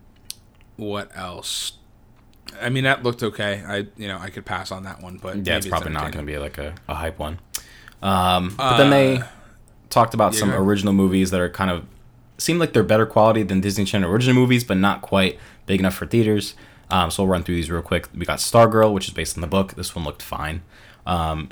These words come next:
Speaker 2: Timmy Failure, uh, Mistakes Were Made, I believe it's called, is the s-,
Speaker 1: Yep.
Speaker 2: subtitle.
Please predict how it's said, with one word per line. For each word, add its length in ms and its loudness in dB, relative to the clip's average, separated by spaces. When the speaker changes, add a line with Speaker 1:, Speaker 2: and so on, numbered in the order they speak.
Speaker 2:
Timmy 280 0
Failure, 680 2
uh, 520 -2
Mistakes 440 -2
Were 100 -4
Made, 260 -2
I 60 -6
believe 220 -8
it's 80 -18
called, 260 -6
is 120 -10
the 60 -8
s-, 180 -12
Speaker 1:
Yep. 280 -8
Speaker 2:
subtitle. 580 -6